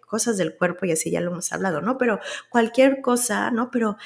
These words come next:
que están haciendo, hace poquito nos pasó, mi esposo se súper enojó, estábamos en una óptica que me estaba checando la vista y no podía estar mi hija, pero entró, ¿no?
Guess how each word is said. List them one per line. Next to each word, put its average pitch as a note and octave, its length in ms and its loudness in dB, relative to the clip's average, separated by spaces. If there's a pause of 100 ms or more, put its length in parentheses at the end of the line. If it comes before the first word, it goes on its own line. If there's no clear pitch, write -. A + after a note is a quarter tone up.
(260)
que G#3 120 0
están A3 360 2
haciendo, G3+ 1040 0
hace G#3 280 -2
poquito F3 340 -2
nos F3+ 220 0
pasó, - 440 -2
mi G3+ 240 -2
esposo F#3 400 -4
se - 20 0
súper B3 480 0
enojó, E3+ 460 -2 (300)
estábamos G3+ 540 0
en F3 120 -2
una F3 280 0
óptica F3 580 -4
que - 140 -10
me D#3+ 100 -4
estaba F3 240 -2
checando D#3+ 640 -4 (160)
la E3 200 -2
vista F3 580 -4 (440)
y - 100 2
no A3 160 6
podía A3+ 240 8
estar - 280 0
mi G#3 160 4
hija, - 220 -2
pero - 160 2
entró, F3+ 460 2
¿no? G3+ 300 -4